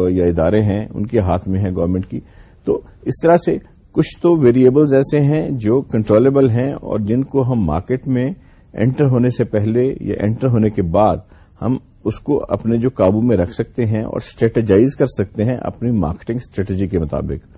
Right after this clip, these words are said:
انکنٹرولبل ویریبلز ایسے ہیں جو ہمارے بس میں تو نہیں ہیں، کسی سیکنڈ یا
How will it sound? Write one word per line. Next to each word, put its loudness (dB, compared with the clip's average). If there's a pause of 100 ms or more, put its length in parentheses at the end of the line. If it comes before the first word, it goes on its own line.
(540)
انکنٹرولبل 4
ویریبلز 4
ایسے 0
ہیں -2 (520)
جو 2 (180)
ہمارے 4
بس 0
میں 2
تو -2
نہیں 2
ہیں، -2 (760)
کسی -4 (260)
سیکنڈ 0
یا 4